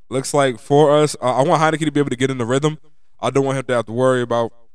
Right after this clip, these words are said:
someone trying to take his job through the last two games. We still have a chance to get into this, by the way. Uh, I'm gonna be Captain Op-, um,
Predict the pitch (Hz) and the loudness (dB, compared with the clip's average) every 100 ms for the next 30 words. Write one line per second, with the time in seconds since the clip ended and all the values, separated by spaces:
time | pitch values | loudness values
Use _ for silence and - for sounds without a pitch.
0 | - - - - - - 143 127 139 120 | -20 -20 -20 -20 -18 -2 0 0 -2 -4
1 | 117 127 113 107 123 131 101 - 127 117 | -4 -6 -6 -2 2 2 0 -12 -12 -8
2 | 113 120 127 117 123 127 139 - 254 196 | -6 -6 -8 -6 -4 -2 -2 4 4 4
3 | 165 175 160 143 143 135 123 113 107 110 | 0 0 -2 -4 -4 -4 -6 -8 -6 -6
4 | 110 110 110 - - - - 120 117 113 | -4 -6 -8 -14 -20 -20 -6 -2 0 0
5 | 151 165 151 139 147 139 127 131 131 113 | 2 0 0 -2 -2 -2 0 0 2 0
6 | 120 120 117 117 | 0 2 0 -2